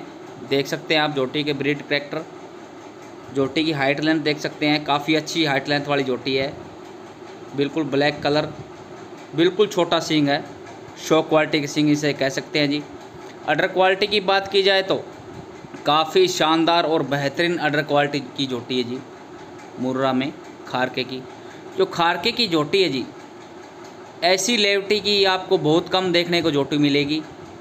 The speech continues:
जो आप झोटी को देख के अंदाज़ा लगा सकते हैं जी। देख सकते हैं आप, अडर क्वालिटी काफ़ी शानदार है, दूर दूर थन है जी, मुठिया थन,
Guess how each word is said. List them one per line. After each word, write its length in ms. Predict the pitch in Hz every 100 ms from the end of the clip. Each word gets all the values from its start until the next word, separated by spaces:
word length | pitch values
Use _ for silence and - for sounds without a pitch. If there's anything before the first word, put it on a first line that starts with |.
| - - - - - - -
जो 100 | 143
आप 140 | 151 135
झोटी 320 | 139 135 165
को 120 | 170
देख 260 | 147 156 156
के 80 | 165
अंदाज़ा 360 | 156 151 156
लगा 240 | 143 135 139
सकते 300 | 143 - 165
हैं 120 | 151
जी। 100 | 147 151 - - - - - - - - - - - - - -
देख 180 | 135 143
सकते 280 | 147 - 156
हैं 100 | 147
आप, 220 | 147 147 - - - - - - - -
अडर 200 | 139 147
क्वालिटी 460 | 147 147 147 147 147 - - -
काफ़ी 320 | 131 143 165 147
शानदार 480 | 143 139 139 139
है, 140 | 131 - - - - - - 131
दूर 220 | 135 156 143
दूर 260 | 156 143 147
थन 140 | 147
है 100 | 143
जी, 140 | 135 143 - - -
मुठिया 360 | 139 147 156 147
थन, 260 | 147 147